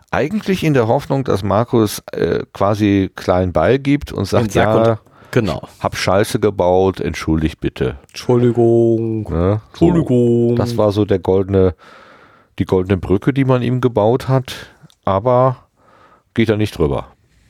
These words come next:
Speaker 2: Ja.
Speaker 1: Und vermutlich,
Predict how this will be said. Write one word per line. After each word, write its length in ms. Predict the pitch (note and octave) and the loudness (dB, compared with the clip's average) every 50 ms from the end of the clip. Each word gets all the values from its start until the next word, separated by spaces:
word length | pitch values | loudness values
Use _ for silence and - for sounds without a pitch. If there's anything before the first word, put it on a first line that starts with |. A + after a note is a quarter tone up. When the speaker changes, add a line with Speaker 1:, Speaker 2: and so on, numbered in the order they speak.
| _ _ _ _ _ _ _ _ _ _ _ _ _ _ _ _ _ _ _ _ _ _ _ _ _ _ _ _ _ _ _ _ _ _ _ | _ _ _ _ _ _ _ _ _ _ _ _ _ _ _ _ _ _ _ _ _ _ _ _ _ _ _ _ _ _ _ _ _ _ _
Speaker 2:
Ja. 180 | A#2+ G2 D#2 - - _ _ | -4 -4 -4 -4 -6 _ _
Speaker 1:
Und 220 | - F2+ F2 F2 - _ | -4 -4 -4 -4 -8 _
vermutlich, 800 | - - - G2 F2+ F#2+ G2+ A#2 C3 - D3+ C#3 C3+ - - - | -16 -4 -2 -2 0 2 0 0 0 0 0 0 0 0 -4 -10